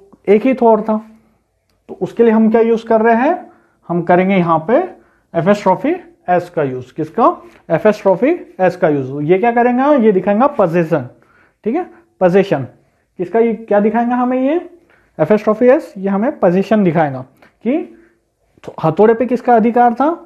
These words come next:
वो था थॉर का। ठीक है, तो ये क्या हो गया? Captain America had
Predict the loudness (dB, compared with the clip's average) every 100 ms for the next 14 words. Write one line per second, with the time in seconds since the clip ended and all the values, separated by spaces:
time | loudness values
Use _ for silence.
0 | -20 _ -4 -2 -2 -4 -6 -20 _ 0
1 | 0 0 -8 -18 _ _ _ _ _ _
2 | _ _ _ -4 -2 -2 -6 -20 -20 _
3 | _ 2 2 4 0 2 0 -2 -6 -8
4 | -4 -2 -2 -2 -2 -2 -4 -6 -18 _
5 | _ 0 2